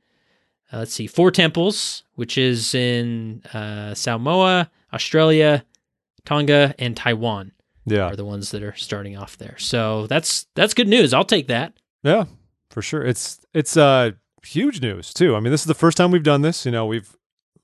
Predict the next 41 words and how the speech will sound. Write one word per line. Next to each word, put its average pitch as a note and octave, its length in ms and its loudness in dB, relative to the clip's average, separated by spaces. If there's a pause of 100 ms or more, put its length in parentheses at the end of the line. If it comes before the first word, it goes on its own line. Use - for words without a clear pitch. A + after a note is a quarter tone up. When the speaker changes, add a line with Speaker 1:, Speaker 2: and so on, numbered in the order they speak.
(160)
Speaker 2:
when A#2 180 -4
we B2 80 0
closed B2 260 2
all A#2 140 4
the C3 80 -2
temples A2 380 -4
back F#2+ 260 -6
in F#2+ 80 -8
March, F#2+ 420 -8
and G#2+ 100 -6
now G#2 100 -4
we're F#2 80 -10
finally F#3 560 6
at E3+ 80 -4
phase D3 320 -2
three. A2+ 380 -10 (800)
Only F#3 240 8
for D#3 160 0
these C3+ 180 2
four. A#2 300 2
These, A2 240 0
these B2 280 2
countries A#2+ 560 2
have, G#2+ 400 2
I A#2 120 -6
think, G#2+ 160 0
been A2 100 2
a G#2+ 60 0
little G2+ 120 -4
bit A2 140 -6
more A2 200 -4
successful C3 680 2
in A2+ 100 2
containing A2+ 600 2
the G#2+ 80 0
coronavirus, G2+ 760 0
and G#2 80 -2
of F#2+ 80 -8
course, G2+ 280 -2
they G2+ 100 -2
have F#2+ 460 -6